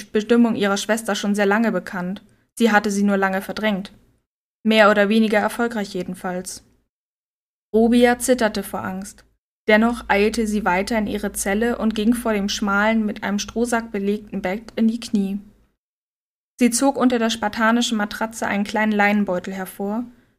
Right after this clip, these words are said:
von dessen Inhalt sie gut zwei Hände voll in die flache Holzschale gab, die auf dem Hocker ihrer Zelle stand.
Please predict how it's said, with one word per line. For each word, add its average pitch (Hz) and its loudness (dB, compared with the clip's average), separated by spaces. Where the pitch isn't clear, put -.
von 220 4
dessen 233 0
Inhalt 247 2
sie 226 -4
gut 240 -4
zwei 214 0
Hände 226 2
voll 226 -2
in 214 0
die 214 -2
flache 220 -4
Holzschale 220 -4
gab, 240 -6
die 202 -4
auf 208 -6
dem 214 -4
Hocker 220 -4
ihrer 220 -6
Zelle 190 -6
stand. 185 -10